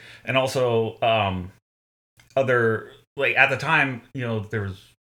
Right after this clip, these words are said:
Beetlejuice and the Addams Family cartoon, and there was all sorts of different, uh, s-, horror or horror-themed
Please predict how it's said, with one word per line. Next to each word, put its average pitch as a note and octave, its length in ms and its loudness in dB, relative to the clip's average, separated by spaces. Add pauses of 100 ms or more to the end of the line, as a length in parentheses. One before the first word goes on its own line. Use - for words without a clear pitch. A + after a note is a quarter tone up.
(440)
Beetlejuice A2+ 1120 -2
and A2+ 180 0
the A2+ 120 2
Addams A2+ 360 2
Family A2+ 360 2
cartoon, A2 760 2
and A#2 460 -4
there F3+ 80 4
was E3 80 0
all F3+ 140 4
sorts D3+ 260 -4
of A#2 160 0
different, A2 320 -2 (800)
uh, F#2+ 280 -6 (840)
s-, - 340 -20
horror F3+ 600 4
or C#3 140 4
horror-themed D3 1300 0